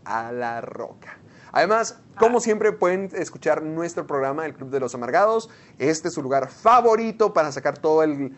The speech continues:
Speaker 1: amor por el cine y el enojo y la amargosidad. Pueden hacerlo con nosotros en Spotify, iTunes y iVoox. Además de que pueden encontrarnos, amiguito, ¿en dónde?
Speaker 2: En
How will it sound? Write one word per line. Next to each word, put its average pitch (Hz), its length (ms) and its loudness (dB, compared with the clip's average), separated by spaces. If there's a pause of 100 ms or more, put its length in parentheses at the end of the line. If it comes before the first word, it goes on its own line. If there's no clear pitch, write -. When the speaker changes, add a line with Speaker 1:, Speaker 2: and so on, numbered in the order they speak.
(540)
Speaker 1:
amor 180 500 0
por 170 160 2
el 143 140 0
cine 185 500 -2
y 139 240 -4
el 123 100 -4
enojo 175 600 0
y 131 140 -6
la 120 100 -4
amargosidad. 127 800 0 (300)
Pueden 170 220 4
hacerlo 156 360 -2
con 240 200 2
nosotros 220 600 -2
en 180 160 -4
Spotify, 180 640 0 (260)
iTunes 160 420 -8
y 160 140 -16 (280)
iVoox. 101 400 -10 (240)
Además 143 320 -2
de 170 100 0
que 180 120 -2
pueden 170 240 0
encontrarnos, 180 540 -2
amiguito, 214 380 -4
¿en 160 80 -6
dónde? 233 300 -8 (1080)
Speaker 2:
En 247 360 0